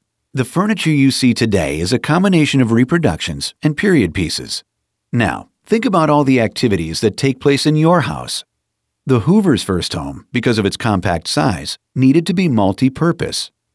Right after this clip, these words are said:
Mattie Pemberton, Jessie Hoover's sister, remembered that one end of the main room served as a sitting parlor.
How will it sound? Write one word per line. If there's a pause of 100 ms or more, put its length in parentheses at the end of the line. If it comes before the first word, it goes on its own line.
(140)
Mattie
Pemberton, (140)
Jessie
Hoover's
sister,
remembered
that
one
end
of
the
main
room
served
as
a
sitting
parlor.